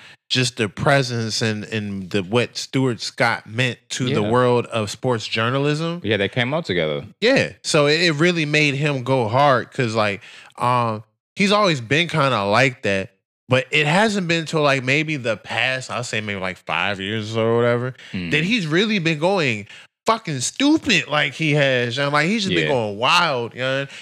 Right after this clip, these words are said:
Speaker 1: He has been the most outspoken, outspoken sports commentator there has possibly ever been. Ever.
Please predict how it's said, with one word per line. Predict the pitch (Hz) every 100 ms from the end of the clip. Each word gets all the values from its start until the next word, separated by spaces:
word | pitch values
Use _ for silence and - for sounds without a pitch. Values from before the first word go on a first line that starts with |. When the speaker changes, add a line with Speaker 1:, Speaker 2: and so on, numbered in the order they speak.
| -
Speaker 1:
He | 180 185
has | 165
been | 143 120 110 - _
the | 123 127
most | 127 143 165 - 151
outspoken, | 170 214 214 - 196 196 185 175 170 165 - - - -
outspoken | 156 185 165 - 208 220 190 160 143 - -
sports | - 156 175 190
commentator | - 208 190 165 156 143 123 120 113 - _ -
there | 190
has | 208
possibly | - 254 - 175 170 160
ever | 143 143 143
been. | 123 123 101 87 _ -
Ever. | 135 107 90 95